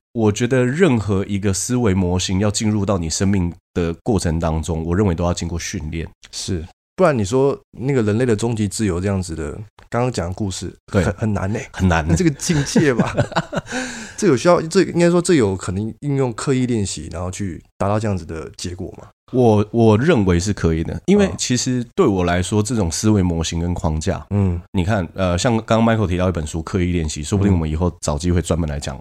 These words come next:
Speaker 2: 嗯。哦。
Speaker 1: 这一本，
Speaker 2: 是。
Speaker 1: 也是一个很经典的书。还有另外一本《快思慢想》，
Speaker 2: 嗯。
Speaker 1: 丹尼尔·卡尼曼这个作者就在书里面有提到一个概念。
Speaker 2: 嗯。
Speaker 1: 这个概念是什么？
Speaker 2: <laughs> 好，没关系。
Speaker 1: 没关系，我们刚刚讲到哪？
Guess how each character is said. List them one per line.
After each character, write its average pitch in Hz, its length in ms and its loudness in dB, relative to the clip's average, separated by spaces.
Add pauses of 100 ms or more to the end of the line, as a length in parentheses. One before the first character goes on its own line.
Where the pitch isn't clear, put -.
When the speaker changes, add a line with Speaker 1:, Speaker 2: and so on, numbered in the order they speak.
Speaker 2:
嗯。 98 80 -6
哦。 87 140 -6
Speaker 1:
这 82 140 -2
一 78 80 -2
本， - 140 -8 (140)
Speaker 2:
是。 - 240 -10 (220)
Speaker 1:
也 98 120 4
是 101 160 0
一 95 140 2
个 92 80 2
很 82 100 -2
经 92 240 -2 (140)
典 73 160 -6
的 78 80 -8
书。 80 240 -8
还 92 120 0
有 117 60 4
另 131 80 2
外 131 120 2
一 - 20 0
本 101 160 -2
《快 107 160 -2
思 92 140 -6
慢 90 200 0
想》， 78 160 -10 (120)
Speaker 2:
嗯。 95 320 -2
Speaker 1:
丹 143 140 4
尼 131 120 4
尔· 117 80 2
卡 98 160 0
尼 82 100 -2
曼 85 300 0 (120)
这 104 120 -4
个 82 380 -4
作 101 200 -2
者 78 260 -6
就 101 140 -4
在 92 200 2
书 90 320 -4
里 85 60 -2
面 80 280 -4 (220)
有 85 120 -6
提 85 240 -8
到 85 240 -2 (140)
一 92 100 -6
个 85 220 -6
概 80 200 0
念。 87 300 -8
Speaker 2:
嗯。 98 240 -2 (360)
Speaker 1:
这 104 100 -4
个 - 80 -6
概 85 140 -2
念 78 200 -2
是 - 20 -6
什 78 120 -10
么？ - 100 -14 (380)
Speaker 2:
<laughs> 151 400 -2
好， 95 140 0
没 101 80 2
关 104 180 4
系。 98 280 -2
Speaker 1:
没 98 120 2
关 90 180 6
系， 87 160 -4
我 78 80 -8
们 90 80 0
刚 107 120 2
刚 107 60 0
讲 82 140 -6
到 80 60 -8
哪？ 78 140 -14